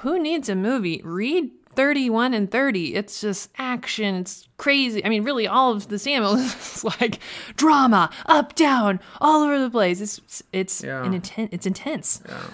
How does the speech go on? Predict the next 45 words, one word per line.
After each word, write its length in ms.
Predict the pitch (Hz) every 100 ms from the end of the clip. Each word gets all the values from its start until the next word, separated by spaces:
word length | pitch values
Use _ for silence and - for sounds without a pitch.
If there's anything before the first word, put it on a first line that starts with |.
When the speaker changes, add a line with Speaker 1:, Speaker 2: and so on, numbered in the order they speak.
| 277
Speaker 2:
So 140 | - 165
what 120 | 135
happen-, 400 | 196 226 220 131
what 140 | 165
happens 400 | 175 180 143 123
here 320 | 123 110 113 - -
is 240 | 131 123
Speaker 1:
What 140 | 190
does 180 | 175 143
Speaker 2:
David 260 | 143 156 165 165
Speaker 1:
happen? 20 |
Speaker 2:
and 120 | 160
his 120 | 156
Speaker 1:
Yeah. 60 | 147
Speaker 2:
men 160 | 147
are 80 | 147
off 180 | 139 131
fighting, 440 | 123 120 123 120
waging 460 | 117 123 127 127 113
war. 300 | 107 101 104 _ _ _ _ _ -
While 320 | 123 156 202
they're 220 | 196 175
gone, 640 | 139 143 165 123 120 143 131 _ _ _ -
some 480 | - 156 143 139 -
of 140 | 147
their 140 | 135 101
enemies 500 | 175 160 117 120 -
sneak 340 | 151 147 135
in 300 | 120 131 170 _ _ _ _ -
and 260 | 135 120
ransack 600 | 135 170 165 - 143 147
their 160 | - 113
camp. 420 | - 185 147 - _ _ _ _ _ 180
Speaker 1:
Yeah. 140 | 160
Speaker 2:
They 100 | 135
take 360 | 131 180 202 -
their 160 | 156
wives 520 | 131 151 170 160 135
and 80 | 139
their 140 | 117 92
kids, 600 | - 233 - 175 - -
Speaker 1:
Mm-hmm. 380 | 185 175 160 170 170 _ -
Speaker 2:
and 180 | 147 135
they 120 | 123
run. 540 | 120 160 82 - -